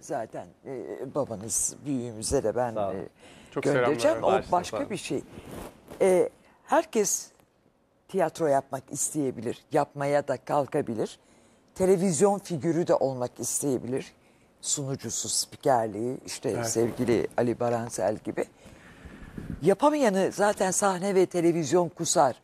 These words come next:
Speaker 1: Ama sen zaten hayatında o kadar büyük ve zorlu challenge mücadelelerden geçtin ki doğru bir hocanın yanında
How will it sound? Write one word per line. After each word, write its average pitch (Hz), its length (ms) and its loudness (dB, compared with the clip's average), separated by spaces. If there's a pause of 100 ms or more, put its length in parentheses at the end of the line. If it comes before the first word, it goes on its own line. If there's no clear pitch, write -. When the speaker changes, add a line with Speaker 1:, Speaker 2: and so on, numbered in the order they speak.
(400)
Speaker 1:
Ama 185 260 0
sen 175 640 0 (640)
zaten 180 420 2
hayatında 165 720 0
o - 220 -6
kadar 190 560 2
büyük 160 420 -2 (540)
ve 139 100 2
zorlu 151 720 4 (320)
challenge 139 540 2 (840)
mücadelelerden 156 1160 4
geçtin - 360 -2 (100)
ki 180 200 2 (760)
doğru 180 300 6
bir - 300 2 (600)
hocanın 151 420 0
yanında 143 640 0